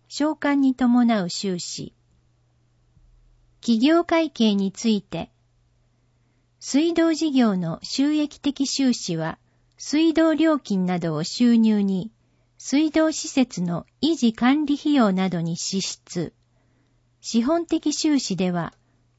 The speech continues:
給水分担金などを収入し、老朽水道管の敷設替え工事などに支出しました。下水道事業は、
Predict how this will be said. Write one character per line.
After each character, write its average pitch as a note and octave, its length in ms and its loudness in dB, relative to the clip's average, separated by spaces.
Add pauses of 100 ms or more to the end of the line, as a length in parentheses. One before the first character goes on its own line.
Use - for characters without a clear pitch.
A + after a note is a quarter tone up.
給 C#4+ 200 2
水 D4 280 0
分 D4 260 0
担 C#4+ 300 2
金 C#4 240 4
な C#4 160 4
ど F#3+ 180 2
を E3 80 -2
収 A3 300 2
入 G3+ 260 2
し、 - 360 -6 (600)
老 C4+ 200 4
朽 D4 300 2
水 C#4+ 300 2
道 C#4 220 4
管 B3 340 4
の A3 220 2 (440)
敷 - 120 -16
設 D#4+ 300 -2
替 D4+ 220 4
え D4+ 60 2
工 D4 220 2
事 F#3 140 -2
な F#3 120 2
ど F3 120 -2
に F3 140 -2
支 - 220 -4
出 - 300 -4
し - 160 -2
ま A3 120 4
し - 160 -10
た。 - 180 -8 (2000)
下 A#3 180 2
水 D#4+ 260 -2
道 D#4 200 2
事 D4 180 -2
業 G#3+ 280 2
は、 E3 240 -4